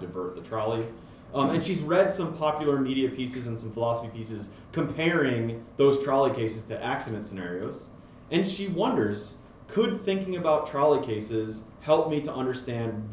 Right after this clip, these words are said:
how I should program my autonomous vehicle, how I should get my team to build these things? Um, in this paper, what we wanna do, or in this talk, we wanna clarify how theorizing about trolley cases does and does not relate to the ethics of A V design.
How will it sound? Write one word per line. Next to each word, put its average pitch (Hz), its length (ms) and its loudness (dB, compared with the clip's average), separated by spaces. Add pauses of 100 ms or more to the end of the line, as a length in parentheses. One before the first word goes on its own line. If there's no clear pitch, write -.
(100)
how 120 300 2
I - 80 -2
should 110 200 -6
program 104 320 -4
my 95 160 -4
autonomous 90 380 -8
vehicle, 82 320 -10
how 107 160 -2
I 98 80 2
should 90 140 -8
get 92 140 -8
my 87 100 -10
team 87 340 -10
to 95 80 -12
build 87 260 -8
these 67 140 -12
things? - 240 -18 (800)
Um, 117 460 2 (480)
in 185 160 8
this - 180 8
paper, 185 340 4
what 165 160 4
we 151 80 -2
wanna 143 260 2
do, 139 200 2
or 131 100 4
in 113 60 0
this 110 180 -4
talk, 131 380 2
we 139 80 2
wanna 147 200 4
clarify 135 800 2
how 156 220 4
theorizing 170 560 2
about 139 240 2
trolley 135 320 2
cases 127 340 -4 (100)
does 135 420 6
and 117 180 -4
does 110 160 -2
not 113 400 -2
relate 107 480 -2
to 107 80 -14
the 101 120 -4
ethics 95 240 -6
of 95 100 -10
A 90 80 -6
V 87 140 -10
design. - 280 -14